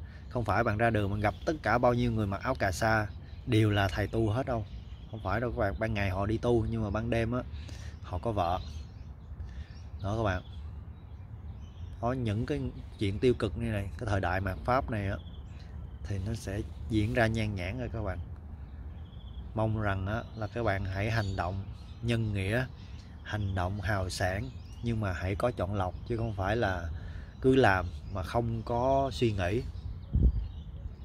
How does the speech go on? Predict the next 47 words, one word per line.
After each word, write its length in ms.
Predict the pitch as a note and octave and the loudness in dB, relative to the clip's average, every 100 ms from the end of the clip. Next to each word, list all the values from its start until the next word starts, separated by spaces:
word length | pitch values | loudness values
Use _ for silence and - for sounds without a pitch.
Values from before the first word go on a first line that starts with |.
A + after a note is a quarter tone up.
| - - - | -12 -8 -2
Đó. 220 | G2+ G#2+ - - - - - - - | -2 -2 -6 -10 -8 -6 -6 -6 -2
Nếu 120 | B2+ | 0
bạn 160 | C3 G#2 | 2 4
làm 200 | G#2+ G2+ | 4 4
mà 60 | |
bạn 140 | G2 F#2+ | 2 4
không 120 | A#2 | 4
có 80 | B2+ | 4
suy 160 | B2 A#2 | 4 4
nghĩ, 200 | F#2+ A2 | 4 4
vô 220 | A#2+ A#2+ | 6 6
tình 180 | A2 G2+ | 6 4
bạn 140 | F#2+ F2 | 4 4
tiếp 120 | D3 - | 4 6
tay 280 | A#2 A2+ G#2+ | 6 6 4
cho 160 | A2 G#2+ | 2 2
nối 240 | A#2+ C3+ | 4 6
giáo 180 | A#2+ C#3 | 6 6
cho 100 | A#2+ | 4
giặc 260 | G2+ E2+ - | 2 2 0
nữa, 200 | A2 B2 A#2+ G2 | -2 -2 -4 -4
rồi 100 | F#2 F2 | -2 0
tiếp 120 | C3+ | 2
tay 240 | - G#2+ A2 | 4 6 4
cho 80 | G#2+ | 2
những 200 | G#2 G2+ | 2 0
cái 100 | A#2 | 2
hành 200 | A2 G2+ | 0 2
động 280 | F#2 F#2+ G2+ - | 2 0 -2 0
phi 180 | B2 A2+ | 4 4
đạo 160 | F2+ | 4
đức, 160 | A2+ D3 - - - - - | 4 2 0 -8 -4 -2 2
những 100 | - C3+ | 4 4
cái 80 | |
hành 200 | A2+ G#2 - | 4 4 4
động 180 | F#2+ | 2
không 160 | G#2 A#2 | 0 0
có 60 | B2+ | 2
tốt 260 | C3 D3 | 2 2
nữa 80 | A#2+ | 0
các 60 | B2 | 0
bạn. 140 | G2+ G2+ - - | 0 -2 -8 -2
Các 40 | |
bạn 140 | A2 A2 | 0 4
thử 120 | A#2 | 4
nghĩ 200 | C3 C3 | 4 6
đi, 180 | D3 | 4